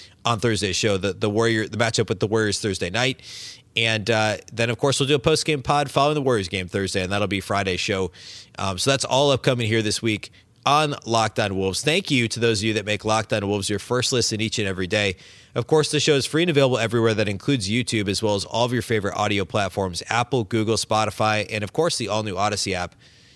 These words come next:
You can also follow on Twitter at Locked On T Wolves and at B Beecken, with two B's, two E's, C K E N. That's all we have for you today. Thanks again for listening to Locked On Wolves, part of the Locked On Podcast Network. Remember,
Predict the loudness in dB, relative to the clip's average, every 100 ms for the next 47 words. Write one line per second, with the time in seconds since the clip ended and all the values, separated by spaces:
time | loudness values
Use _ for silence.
0 | _ 0 2 2 2 2 4 4 2 2
1 | 2 2 0 -2 0 0 -2 0 0 2
2 | 0 -2 -2 -2 0 0 0 -2 -2 0
3 | 0 -2 -2 -4 -10 -20 -20 -6 -2 0
4 | 0 2 2 2 0 -4 -10 -20 -6 -2
5 | 0 0 0 0 -2 -2 0 0 0 0
6 | 0 -2 -6 -20 -20 _ _ _ 0 2
7 | 0 -4 _ _ _ _ _ _ _ -4
8 | 2 4 4 4 2 2 4 2 4 2
9 | 2 0 0 2 2 2 2 0 2 2
10 | 2 2 0 2 0 0 0 0 2 2
11 | 2 0 0 -4 0 -2 0 0 -2 -2
12 | -2 -2 -2 -2 0 0 2 0